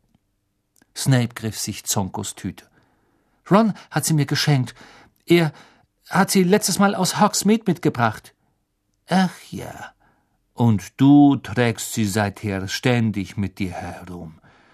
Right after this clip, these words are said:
Wie ungemein rührend. Und was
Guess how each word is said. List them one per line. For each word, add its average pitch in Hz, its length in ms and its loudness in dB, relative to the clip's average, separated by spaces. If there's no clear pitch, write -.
Wie 196 320 2
ungemein 185 1200 2
rührend. 104 840 2
Und 143 360 -2
was 110 320 -6